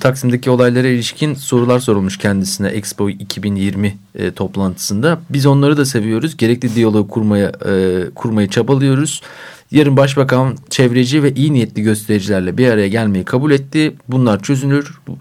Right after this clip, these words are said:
Bunlar demokrasinin zenginlikleridir." şeklinde bir açıklama da yapmış. Yani görüp de farklı şekilde görenler de var.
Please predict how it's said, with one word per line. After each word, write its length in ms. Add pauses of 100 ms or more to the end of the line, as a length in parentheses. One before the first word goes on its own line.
(120)
Bunlar 680
demokrasinin 520
zenginlikleridir." 760
şeklinde 440
bir 40
açıklama 420
da 40
yapmış. 300
Yani 160
görüp 260
de 60
farklı 340
şekilde 320
görenler 500
de 60
var. 280